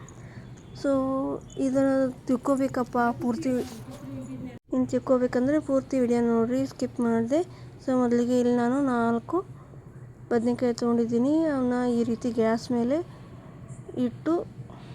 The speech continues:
ಗ್ಯಾಸ್ ಮೇಲೆ ಸುಟ್ಕೋಬೇಕು. ಪೂರ್ತಿ ಈ ರೀತಿ ಕಪ್ಪಗೆ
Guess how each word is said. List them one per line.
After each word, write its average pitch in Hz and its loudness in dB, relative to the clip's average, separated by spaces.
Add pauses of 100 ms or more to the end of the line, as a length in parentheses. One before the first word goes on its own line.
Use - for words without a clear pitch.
(500)
ಗ್ಯಾಸ್ 220 2
ಮೇಲೆ 247 4 (180)
ಸುಟ್ಕೋಬೇಕು. 240 6
ಪೂರ್ತಿ 226 4 (140)
ಈ 220 8
ರೀತಿ 220 2
ಕಪ್ಪಗೆ 226 2